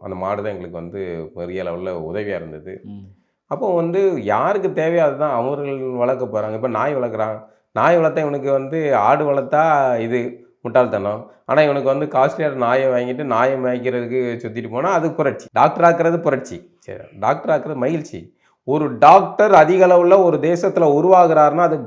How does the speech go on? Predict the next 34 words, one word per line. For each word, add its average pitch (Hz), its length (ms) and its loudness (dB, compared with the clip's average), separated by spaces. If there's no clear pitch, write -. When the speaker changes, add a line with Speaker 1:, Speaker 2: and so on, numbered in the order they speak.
Speaker 1:
புரட்சி 180 380 0
கிடையாது, 101 280 -2
புரட்சி 170 320 -2
கிடையாதுங்க, 92 420 -4
Speaker 2:
ம். 107 120 -6
Speaker 1:
வீழ்ச்சிங்க. 131 520 -6
மருத்துவர்கள் 151 760 2
வந்து 127 300 -4
எண்ணிக்கை 147 560 -4
குறைவது 160 560 0
தான் 147 200 0
அந்த 123 240 -2
நாடு 131 360 -2
வந்து 120 220 -6
வளர்ச்சியா 135 420 -2
இருக்கிறதுக்கு 107 340 -6
அறிகுறி. 117 260 -2
Speaker 2:
அதான் 135 200 -4
ஊருக்கு 151 280 -2
ஒரு 131 160 0
ஆள் 131 120 -2
தான் 131 120 -6
இருப்பாங்க 107 280 -12
அப்பலாம். 107 300 -6
Speaker 1:
ஊருக்கு, 175 280 -2
ஆமா, 185 260 2
நோயாளிகள் 185 640 4
குறைந்தா 170 360 0
ஒரு 220 180 2
நோ-, 175 160 2
ம-, 156 260 4
மருத்துவர்கள் 165 440 0
எண்ணிக்கை 147 240 -6
குறையும். 120 520 -2